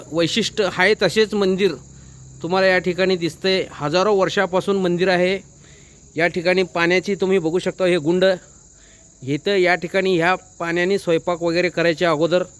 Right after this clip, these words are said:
याच पाण्याने सर्व लोक लग्नामध्ये जेवण, याच पाण्याने स्वयंपाक करायचे. इथं हजारो, लाखो लग्न म्हटलं तर पण चालेल, या ठिकाणी लग्न झालेले आहेत. लाखो लोकांचे लग्न या ठिकाणी झालेले आहे. लाखो म्हटलं तर काय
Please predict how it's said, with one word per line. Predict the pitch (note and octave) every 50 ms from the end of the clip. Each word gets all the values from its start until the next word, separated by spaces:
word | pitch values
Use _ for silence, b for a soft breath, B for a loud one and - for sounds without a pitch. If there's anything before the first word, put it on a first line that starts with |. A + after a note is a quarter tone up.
| B B B B B B B B - -
याच | D3 E3 F#3+ - -
पाण्याने | - F3 E3+ F3 F3+ F#3+ G3 F#3
सर्व | - - - F#3+ F#3+ G3+ G#3
लोक | G3+ G3 F#3 D#3 - G3 G3+ G3+ G3 - - -
लग्नामध्ये | D3 D3+ C#3+ D3+ D#3+ F3 F3+ F3+ F3 F3+ F#3 F3
जेवण, | C#3 D3 D#3+ D#3+ E3 F3 F3+ F#3 F#3 F#3 E3+ E3 B B B B B B B - -
याच | D3+ E3 F3+ - -
पाण्याने | - F3+ E3+ E3 F3 F3+ F#3 F#3 F#3+ F#3+ G3 G3+ F#3 - - - - - - - - - - -
स्वयंपाक | - D#3 D#3 - F#3 F3 -
करायचे. | - F3+ F3 F3 E3 D3+ F3+ F3+ E3+ D3+ - - B B B B B B B B - - -
इथं | D3+ C#3+ - F3+ F3
हजारो, | - - - - D3+ C#3+ D3 F3+ F3+ G3+ G3
लाखो | G3 F3+ E3 E3 - - - G#3+
लग्न | G#3+ G3+ F#3+ F#3 G3+ G3+
म्हटलं | G3 F#3 F3+ E3+ F#3 F#3+ -
तर | F#3+
पण | F3+ - G3 F#3+ F#3+
चालेल, | - F#3 F3 F3+ F#3+ F#3 F3+
या | F3 F3 F3
ठिकाणी | E3 D#3+ D#3+ - F3+ F#3 F3
लग्न | E3+ E3+ D#3+ F3 F3+ E3+
झालेले | E3+ E3 E3 E3+ E3+ E3+
आहेत. | F#3 F3 - - - _ b b b b b b b b b b b b _ _ _ _ _ -
लाखो | C#3 C#3+ C#3+ - - - G3 G#3+ A3 G#3
लोकांचे | G3 F3+ - G#3 F#3+ F#3+ F#3 G#3 F#3+
लग्न | F3+ F3+ F3+ G3+ G3
या | F#3 D#3+ E3 E3+
ठिकाणी | F3 - E3+ - F#3 F#3+ F#3+ F3
झालेले | F3+ E3 F3 F3 F3+
आहे. | F#3+ F#3 E3
लाखो | D#3+ D3 - - - - G#3
म्हटलं | G3+ G3 F3+ F3+ G3 F#3+
तर | G#3 F#3+
काय | E3 G#3